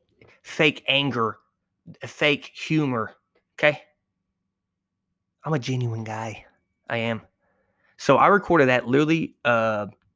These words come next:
like, fourteen, fifteen minutes ago. So seven minutes. I took a little breather, seven minutes before I started recording the pod.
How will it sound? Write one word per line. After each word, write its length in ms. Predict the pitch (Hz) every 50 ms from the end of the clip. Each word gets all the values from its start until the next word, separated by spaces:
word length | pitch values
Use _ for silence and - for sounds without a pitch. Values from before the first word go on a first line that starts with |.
| _ _ _ _ _ _ _ _ _ _ _ _ _ _ _
like, 220 | - 117 110 -
fourteen, 500 | - _ - 131 131 131 - - 139 131
fifteen 360 | 123 - 131 127 - 127 120
minutes 260 | 113 110 92 - - -
ago. 200 | 90 101 95 -
So 160 | - - 117
seven 300 | - - 156 160 196 185
minutes. 220 | 170 170 170 165 -
I 80 | 135
took 180 | 135 - 180 185
a 20 |
little 160 | 190 190 185
breather, 320 | 160 127 123 127 - 139 131
seven 260 | - - 135 143 151
minutes 140 | 143 143 -
before 100 | - 123
I 60 | 117
started 200 | - - 123 120
recording 260 | 120 117 - 120 117 123
the 60 | -
pod. 300 | - 113 104 104 110